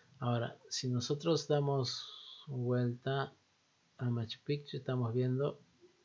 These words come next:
una cara del Inca. ¿Se dan cuenta? Muy bien. Su cerámica, pues, hech-, era de barro, ¿ya?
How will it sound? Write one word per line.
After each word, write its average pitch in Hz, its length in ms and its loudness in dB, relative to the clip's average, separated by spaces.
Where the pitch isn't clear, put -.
una 117 400 -2
cara 107 380 0
del 95 260 -2
Inca. 92 420 -12
¿Se 113 80 -4
dan 110 100 -4
cuenta? 127 560 0
Muy 113 520 0
bien. 90 220 -6
Su - 220 -2
cerámica, 185 720 6
pues, 143 320 8
hech-, 123 400 0
era 113 300 4
de 101 160 4
barro, 139 640 4
¿ya? 139 360 2